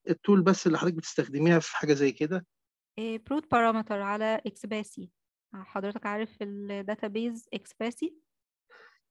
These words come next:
Speaker 1: آه، تمام.
Speaker 2: إكسباسي داتابيز، آه، في، آه، تول اسمه بروت بارامتر اللي هو
Speaker 1: أيوة.
Speaker 2: اختصار بروتين بارامترز. حضرتك لو كتبت بروتين، آه، بروتين بار-، آه، بارامترز،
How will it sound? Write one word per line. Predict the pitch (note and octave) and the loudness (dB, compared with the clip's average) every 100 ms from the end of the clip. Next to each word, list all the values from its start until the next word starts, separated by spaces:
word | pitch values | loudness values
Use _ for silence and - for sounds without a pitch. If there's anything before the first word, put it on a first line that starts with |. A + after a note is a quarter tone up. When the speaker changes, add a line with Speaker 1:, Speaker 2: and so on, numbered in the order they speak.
| _ _ _ _ _ _ _ - _ _ | _ _ _ _ _ _ _ -20 _ _
Speaker 1:
آه، | D3 C#3+ | 4 4
تمام. | D3+ D#3+ E3 | 6 6 4
Speaker 2:
إكسباسي | - - A#3+ | 2 -10 -14
داتابيز، | G#3+ A3 A#3 G#3+ G3+ F#3+ - | -6 -4 -2 -2 -6 -8 -8
آه، | F#3+ F#3+ - | -6 -6 -8
في، | - A#3 A#3 A#3 | -8 -4 -2 -4
آه، | G#3 F#3+ G3 G3 | -4 -6 -6 -8
تول | G3 B3 C#4 - | -8 -6 -6 -4
اسمه | G#3+ - A3+ | -6 -6 -8
بروت | A3 A#3+ C4 | -2 -2 0
بارامتر | A#3 G#3+ G3 - F3+ _ _ _ _ _ _ - _ _ - | 0 0 -2 -8 -14 _ _ _ _ _ _ -20 _ _ -6
اللي | G3+ G3+ | -2 4
هو | |
Speaker 1:
أيوة. | A3+ | 6
Speaker 2:
اختصار | D3 F3+ - A3 | 8 4 0 -4
بروتين | A3 G3+ G3 A#3 A#3 | -2 -4 -2 -2 -2
بارامترز. | G3+ F#3+ F3 F3+ F3+ _ | -2 -4 -8 -12 -16 _
حضرتك | G3+ G3+ A3 | -6 -6 -4
لو | G#3+ | -4
كتبت | - A3+ A3 G3+ - | -4 -6 -6 -8 -2
بروتين، | G3+ G3 A#3+ A3+ B3+ | -2 2 2 2 -2
آه، | G3 - | -8 -6
بروتين | G#3 G#3+ C4+ C4+ | -2 0 4 4
بار-، | B3 A3+ G3+ | 6 6 4
آه، | G3 F#3+ | 0 4
بارامترز، | G#3+ B3 C4+ D#4 D#4 | 6 8 6 6 2